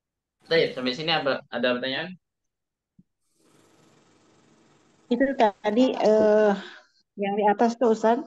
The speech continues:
Speaker 2: yang wa ah-, wa
Speaker 1: Hmm.
Speaker 2: akhara itu, itu sebagai man'utnya, kan, ya? Eh,
Speaker 1: Eh, naktun, Bu.
Speaker 2: naat, man'ut.
Speaker 1: Akhara sebagai naktun.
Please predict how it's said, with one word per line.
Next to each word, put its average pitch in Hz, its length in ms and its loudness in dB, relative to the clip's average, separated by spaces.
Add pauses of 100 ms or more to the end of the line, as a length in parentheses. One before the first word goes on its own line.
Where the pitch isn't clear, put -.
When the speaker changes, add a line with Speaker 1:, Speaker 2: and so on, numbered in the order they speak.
(140)
Speaker 2:
yang 196 160 -4 (1900)
wa 190 80 2 (140)
ah-, 196 120 -10 (340)
wa 185 160 2
Speaker 1:
Hmm. - 60 -6 (120)
Speaker 2:
akhara 180 460 -4 (100)
itu, 226 140 -4 (600)
itu 208 200 -4
sebagai 214 440 0 (480)
man'utnya, 233 560 -4
kan, 180 100 -4 (100)
ya? 220 60 -6 (2000)
Eh, 196 80 -6 (160)
Speaker 1:
Eh, 127 160 4
naktun, 156 380 0
Bu. - 60 -6
Speaker 2:
naat, - 120 -4
man'ut. 165 240 2
Speaker 1:
Akhara 147 240 0 (100)
sebagai 135 300 -6
naktun. 127 360 -4